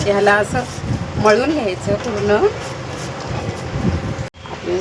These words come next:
सारण आता हे बघा पूर्ण असं तयार झालंय आणि पिठाचं पण पूर्ण मळून घेतलं, एकदम सॉफ्ट असं मळायचं आहे. हे बघा सॉफ्ट मळून घेतलंय. आता त्याचा एवढा गोळा घ्यायचा,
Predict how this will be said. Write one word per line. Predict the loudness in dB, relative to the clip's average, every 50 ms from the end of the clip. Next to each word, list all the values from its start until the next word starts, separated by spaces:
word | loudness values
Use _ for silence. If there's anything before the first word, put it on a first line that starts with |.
| -2 0
सारण | 2 2 2 2 2 4 6 8 8
आता | 8 6 4 2
हे | 2 0 0
बघा | -2 -4 -6 -6 -8 -8 -10 -10 -10 -10 -10 -10 -12 -12 -10
पूर्ण | -10 -6 -2 0 2 4 2 2
असं | 0 -4 -6 -2 -2
तयार | 0 2 2 2 2 2
झालंय | 2 2 0 0 -2 -2 -4 -4 -6 -10 -8 -6 -6 -6 -6 -8 -10 -10 -10 -10 -10 -10 -10 -6 -2 0
आणि | 2 2 2 2 2 0
पिठाचं | 0 0 2 4 4 4 4 4 2 0 2
पण | 2 0 0 0 -2 -4 -8 -12 -12 -10 -10 -10 -10 -10 -10 -12 -12 -6 0
पूर्ण | 2 2 4 8 8 8 8 8
मळून | 6 6 6 6 4 4 4
घेतलं, | 4 2 2 2 2 2
एकदम | 2 0 0 0 0 0 0 4
सॉफ्ट | 6 6 6 6 4 0 -4
असं | -6 -6 -4 -4 -2
मळायचं | 2 2 4 4 2 2 0 0 0
आहे. | 2 2 2 0 -2 -4 -6 -12 -12 -12 -12 -12 -12 -12 -12 -12 -8 -6
हे | -4 -2 -2
बघा | -2 -2 -4 -6 -8 -10 -10 -12 -10 -10 -10 -6 -4 -2
सॉफ्ट | 4 6 6 6 4 2 -4 -6 -2 2
मळून | 2 4 4 4 4 4
घेतलंय. | 4 4 2 0 -2 0 0 0 -2 -4 -10 -12 -12 -12 -12 -12 -12 -12 -12 -10 -10 -8
आता | -4 -2 -2 0
त्याचा | 0 0 0 2 2 2
एवढा | 2 2 2 2 2 2 2
गोळा | 2 2 4 4 2
घ्यायचा, | 2 2 2 2 0 -2 -4 -6